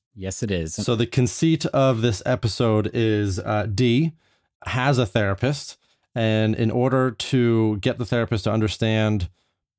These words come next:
Speaker 2: her and some of the problems that she's experiencing, she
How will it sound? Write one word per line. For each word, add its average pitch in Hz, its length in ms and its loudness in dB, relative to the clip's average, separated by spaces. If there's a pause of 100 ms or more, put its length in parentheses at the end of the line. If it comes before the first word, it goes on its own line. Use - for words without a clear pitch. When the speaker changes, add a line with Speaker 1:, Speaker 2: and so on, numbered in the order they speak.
(180)
Speaker 2:
her 135 380 2
and 113 260 0
some 110 100 -2
of - 20 2
the 110 80 0
problems 113 340 0
that 107 80 0
she's 110 200 0
experiencing, 113 540 -2
she 104 520 0